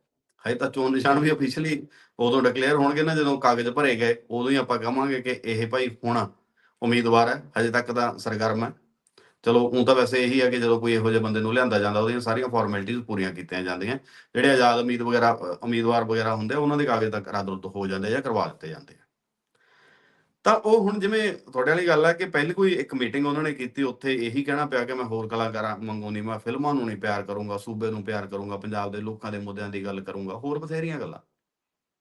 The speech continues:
ਵਧੀਆ। ਆਹ ਵੀ ਜਿਹੜੀ ਗੱਲ ਕਰਮਜੀਤ ਅਨਮੋਲ ਕਹਿੰਦੇ ਆ ਕਿ "ਜੀ ਦੇਖੋ, ਮੇਰੇ ਇਸ਼ਤਿਹਾਰ ਲਾਉਣ ਦੀ ਲੋੜ ਨਹੀਂ ਪੈਣੀ।" ਹੋ ਸਕਦਾ ਭਾਈ ਇਹ ਤਾਂ ਨਾ ਲਾਉਣ ਦੀ ਲੋੜ ਪਵੇ, ਦੂਜਿਆਂ ਦੀ ਕਿਤੇ ਤੂੰ ਵੀ ਮੰਗ ਕਰਨ ਲੱਗ ਜਾਏ ਕਿ ਦੂਜੇ ਨਾਲੋਂ ਮੇਰੀ ਫੋਟੋ ਵੱਡੀ ਹੋਵੇ ਜਾਂ ਹੋਰ ਹੈ।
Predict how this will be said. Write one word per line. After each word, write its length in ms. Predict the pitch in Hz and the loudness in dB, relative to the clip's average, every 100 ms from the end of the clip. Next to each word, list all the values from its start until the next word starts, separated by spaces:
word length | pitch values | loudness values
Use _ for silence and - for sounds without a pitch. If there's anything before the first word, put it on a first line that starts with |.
| _ _ | _ _
ਵਧੀਆ। 300 | 113 139 101 - _ _ _ _ _ _ - - - | -10 -8 -10 -14 _ _ _ _ _ _ -20 -10 4
ਆਹ 140 | 147 | 4
ਵੀ 80 | 196 | 4
ਜਿਹੜੀ 240 | 190 190 180 | 2 2 4
ਗੱਲ 460 | 160 156 147 147 - | 4 4 2 -2 -2
ਕਰਮਜੀਤ 380 | 123 131 131 | 0 0 0
ਅਨਮੋਲ 360 | 127 120 117 117 | 0 2 2 0
ਕਹਿੰਦੇ 300 | 123 131 139 | -2 -2 0
ਆ 60 | 123 | -2
ਕਿ 120 | 123 | -4
"ਜੀ 140 | 120 | -6
ਦੇਖੋ, 500 | 107 104 113 104 - _ _ _ _ _ _ _ _ | -6 -6 -6 -6 -8 _ _ _ _ _ _ _ _
ਮੇਰੇ 240 | 117 131 131 | 2 4 4
ਇਸ਼ਤਿਹਾਰ 340 | 127 156 143 | 4 4 4
ਲਾਉਣ 240 | 127 117 | 2 0
ਦੀ 80 | 113 | -2
ਲੋੜ 240 | 110 104 95 | -2 -2 -2
ਨਹੀਂ 140 | 87 | -6
ਪੈਣੀ।" 320 | 85 85 80 80 _ _ _ _ _ _ _ _ _ _ _ _ | -8 -10 -10 -16 _ _ _ _ _ _ _ _ _ _ _ _
ਹੋ 120 | 131 | 4
ਸਕਦਾ 260 | 139 151 147 | 6 6 4
ਭਾਈ 280 | 156 147 147 | 4 6 4
ਇਹ 60 | |
ਤਾਂ 140 | 151 156 | 4 4
ਨਾ 160 | 123 | 4
ਲਾਉਣ 220 | 117 120 120 | 4 2 0
ਦੀ 80 | |
ਲੋੜ 220 | 123 123 120 | 0 0 2
ਪਵੇ, 200 | 131 135 | 2 2
ਦੂਜਿਆਂ 320 | 123 110 120 | 0 0 0
ਦੀ 80 | 117 | 0
ਕਿਤੇ 160 | 120 | -2
ਤੂੰ 180 | 107 120 | -2 -2
ਵੀ 80 | 143 | 0
ਮੰਗ 220 | 131 113 | 0 0
ਕਰਨ 240 | 113 110 | -2 -2
ਲੱਗ 100 | 107 | -2
ਜਾਏ 180 | 110 110 | -4 -4
ਕਿ 100 | 123 | -4
ਦੂਜੇ 240 | 120 110 110 | -4 -2 -2
ਨਾਲੋਂ 200 | 107 107 | -2 -2
ਮੇਰੀ 160 | 104 | -4
ਫੋਟੋ 300 | 98 104 110 | -6 -4 -4
ਵੱਡੀ 240 | 120 127 104 | -4 -4 -4
ਹੋਵੇ 240 | 98 101 | -2 -4
ਜਾਂ 140 | 101 | -4
ਹੋਰ 240 | 95 95 | -4 -4
ਹੈ। 120 | 98 | -4